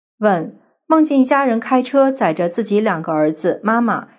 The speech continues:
姐姐和两个孩子，经过一个淹了水的大水沟，洪水把我们的孩子都冲进大海里，我内心着急地跳进水里，试图救出孩子。这时的海水退潮了，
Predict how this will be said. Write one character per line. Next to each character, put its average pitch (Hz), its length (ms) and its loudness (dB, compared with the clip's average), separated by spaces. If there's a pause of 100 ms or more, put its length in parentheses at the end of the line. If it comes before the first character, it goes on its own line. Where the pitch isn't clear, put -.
(140)
姐 180 200 0
姐 185 220 0
和 220 180 -2
两 202 180 0
个 165 100 -8
孩 160 220 -4
子， 170 360 -6 (260)
经 302 200 0
过 277 140 2
一 202 120 -2
个 226 160 2
淹 277 200 2
了 262 120 0
水 156 240 -6
的 165 180 0
大 208 160 -2
水 147 180 -4
沟， 220 340 -2 (340)
洪 262 220 0
水 233 220 2
把 190 180 0
我 208 140 2
们 156 160 -2
的 202 100 0
孩 165 280 -2
子 175 180 -4
都 190 240 0
冲 233 200 -2
进 233 160 -4
大 220 160 -2
海 147 260 -4
里， 180 240 -6 (360)
我 208 100 2
内 220 100 2
心 220 200 -2
着 240 200 2
急 214 160 -4
地 185 160 2
跳 220 180 -4
进 202 140 -2
水 180 220 -2
里， 180 160 0
试 214 280 -2
图 175 320 -4
救 202 220 -2
出 220 160 -6
孩 147 220 -8
子。 139 280 -10 (300)
这 339 160 2
时 311 120 -2
的 269 60 2
海 214 240 0
水 185 220 -2
退 254 180 -2
潮 160 300 -2
了， 185 240 -2